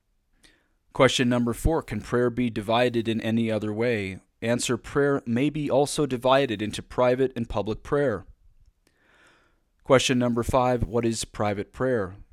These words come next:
Answer, private prayer is that which each one says individually for himself and for others. Number six, what is public prayer? Answer, public prayer is that said by the sacred ministers in the name of the church and for the salvation of the faithful.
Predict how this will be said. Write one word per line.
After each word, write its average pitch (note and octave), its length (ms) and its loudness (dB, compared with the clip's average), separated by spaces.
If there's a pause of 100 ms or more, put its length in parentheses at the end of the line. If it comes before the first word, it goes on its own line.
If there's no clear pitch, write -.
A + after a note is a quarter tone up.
(100)
Answer, A#2 280 -2
private B2+ 440 0
prayer B2+ 260 0
is G2+ 140 -4
that A#2+ 320 0
which A2+ 240 -6
each E3 240 -8
one D3 160 -2
says A#2+ 260 -4
individually C3 640 -2
for B2 220 -4
himself A2+ 520 -2
and A2+ 100 -8
for - 160 -6
others. F#2 520 -8 (1700)
Number A#2 180 2
six, - 400 -2
what A2 140 -2
is G#2+ 100 -4
public A2+ 380 -2
prayer? C#3 320 -2 (580)
Answer, A#2+ 300 -2
public G3+ 460 -8
prayer A#2+ 260 2
is G#2 220 -6
that A#2 260 0
said A2 480 -2
by G#2+ 400 0
the G2+ 80 -6
sacred A#2 380 -4
ministers B2 560 -2
in A2 40 -2
the G#2+ 60 -2
name A#2 220 0
of G#2 80 -6
the G2+ 80 -10
church - 420 -4
and A2 100 -8
for - 80 -8
the G#2 60 -4
salvation A2+ 480 2
of G#2 60 -4
the G2 80 -6
faithful. A2 560 -4